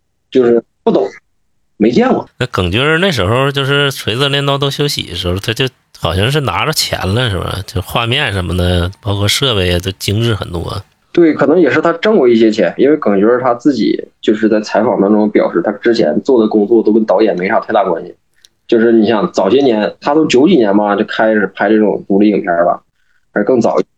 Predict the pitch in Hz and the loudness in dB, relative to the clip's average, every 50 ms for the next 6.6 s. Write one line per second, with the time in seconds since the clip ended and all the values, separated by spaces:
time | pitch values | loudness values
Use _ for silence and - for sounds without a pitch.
0 | _ _ - 117 107 104 98 - - _ _ _ _ - 104 107 104 101 98 98 | _ _ 0 2 2 2 2 -2 -6 _ _ _ _ -2 0 2 4 4 2 0
1 | 98 - 123 117 131 180 254 226 165 117 95 90 95 - _ _ _ _ _ - | 0 0 2 4 4 4 4 4 2 2 0 -2 -4 -8 _ _ _ _ _ -4
2 | - 107 98 98 110 110 110 101 90 92 98 98 - 95 80 73 92 85 85 87 | -2 0 2 2 2 2 2 2 2 2 2 0 0 0 0 0 -2 -2 -4 -4
3 | - - - 104 107 101 - 95 92 92 - 92 98 98 101 98 - - 101 90 | -6 -4 -2 0 0 0 2 0 0 0 0 0 2 2 0 -2 -2 -2 0 2
4 | 90 104 113 117 117 117 113 110 107 - 123 113 113 107 101 - 160 143 123 113 | 2 2 2 2 4 4 2 2 0 2 2 4 4 2 2 2 2 4 4 4
5 | 113 110 113 113 110 101 101 95 92 - 90 90 - - _ _ _ _ _ - | 4 4 4 4 4 4 4 4 4 4 2 0 -2 -6 _ _ _ _ _ -2
6 | 143 135 - - - - - 285 330 - - | 0 0 0 -2 -2 0 2 2 2 2 0